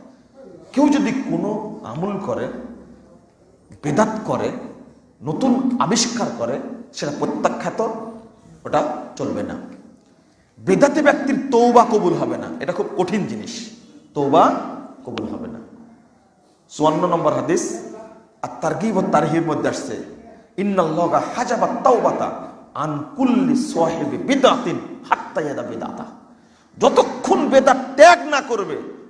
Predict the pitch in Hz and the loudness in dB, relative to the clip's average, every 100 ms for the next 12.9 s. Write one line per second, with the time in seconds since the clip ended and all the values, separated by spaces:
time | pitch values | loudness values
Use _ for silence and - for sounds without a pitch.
0 | - 247 254 - - - 233 - 208 214 | -2 -2 0 -6 -6 -6 -4 4 4 6
1 | 233 214 214 190 175 160 160 156 147 135 | 4 4 0 2 0 0 -2 0 -2 -2
2 | 147 170 226 294 - - - - - - | 0 4 4 4 -2 -6 -10 -12 -12 -14
3 | - - - - _ - 131 147 175 147 | -16 -18 -20 -20 _ -10 -6 -4 -2 -2
4 | 143 131 - - 120 - - 127 127 123 | -2 0 0 -2 -4 -8 -4 0 0 0
5 | 123 196 - - - - - - - - | 2 2 2 -4 -8 -14 -14 -14 -12 -14
6 | - - - - 214 226 - - - - | -18 -20 -8 2 4 2 -6 -14 -18 -20
7 | _ 110 214 269 370 - - 220 - 196 | _ -2 2 8 6 6 -2 -2 -2 -2
8 | 127 - - - - - _ - 349 349 | -2 -8 -12 -16 -20 -20 _ 4 4 4
9 | 320 320 302 285 240 208 165 123 - 208 | 4 6 6 6 4 2 0 -6 2 4
10 | 233 - 226 - 226 208 - 175 147 117 | 4 2 -6 -2 2 2 4 0 0 -6
11 | - - - _ _ _ - 175 226 226 | -8 -18 -20 _ _ _ -6 -2 0 0
12 | 226 208 208 208 208 214 202 208 247 | 4 6 4 0 0 0 2 2 2